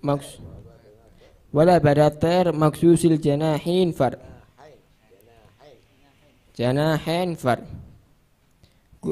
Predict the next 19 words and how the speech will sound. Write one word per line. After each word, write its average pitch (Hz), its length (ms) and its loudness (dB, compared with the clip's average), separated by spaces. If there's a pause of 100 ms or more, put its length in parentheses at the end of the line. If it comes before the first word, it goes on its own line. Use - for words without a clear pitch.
(340)
قرأنا 180 340 2
القرآن 170 520 0
وسمعنا 147 540 0
سنة 156 340 -2
المطهرة، 135 600 -2 (560)
وقرأنا 147 460 4
الإحياء 151 540 -4
والبداية، 123 640 0 (560)
والآن 160 500 0
سمعنا 151 460 -2
كلام 151 360 -4
حد-، 123 260 -14
كلام 147 320 -2
الحد-، 127 300 -10
كلام 147 300 2
الحداد، 123 500 -4 (460)
واليوم 156 400 0
سمعنا 151 380 -4
الخطبة 165 560 0